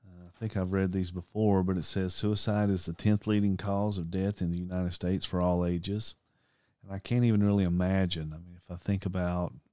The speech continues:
soldiers coming out of the military and feeling that anxiety of, of separation,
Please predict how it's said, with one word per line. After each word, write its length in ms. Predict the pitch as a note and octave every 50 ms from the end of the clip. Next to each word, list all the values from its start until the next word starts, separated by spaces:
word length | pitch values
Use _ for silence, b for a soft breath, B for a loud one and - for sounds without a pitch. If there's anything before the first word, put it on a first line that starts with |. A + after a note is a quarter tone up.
| _ _ -
soldiers 560 | - - - G2 F#2+ F#2+ F#2 F#2+ F2+ F2 -
coming 260 | - G2 F2+ F2+ F2+
out 140 | F2 F2 F2
of 60 | F2
the 60 | F2
military 640 | F2+ F2+ F2+ F2+ F2+ - - - F2+ F2 F2+ F2+ F2
and 140 | E2+ E2+
feeling 360 | - - G2 F#2 F#2 F2+ F#2 F#2
that 260 | F#2 F2+ F2+ F2+ - -
anxiety 640 | F2 F2 F#2 F2 F2 F#2 F#2 F#2 F#2 F#2 F#2 F#2 F#2
of, 100 | F2 E2+ F#2 - _ -
of 100 | - -
separation, 1000 | - - F#2+ F#2 - - E2+ E2+ F2 F2 F2+ F2 F2 - - F2+ F#2 F2+ F2+ F2+